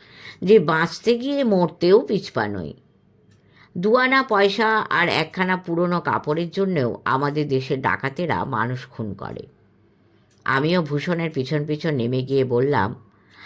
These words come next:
"আ, ভূষণ, তুমি যখন থাকবেই না,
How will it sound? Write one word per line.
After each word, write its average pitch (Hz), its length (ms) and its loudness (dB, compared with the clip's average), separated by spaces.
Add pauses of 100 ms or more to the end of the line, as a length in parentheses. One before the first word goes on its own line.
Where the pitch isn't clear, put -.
(400)
"আ, 120 200 4
ভূষণ, 160 720 0
তুমি 202 320 4
যখন 202 320 2
থাকবেই 175 680 -2
না, 104 280 -4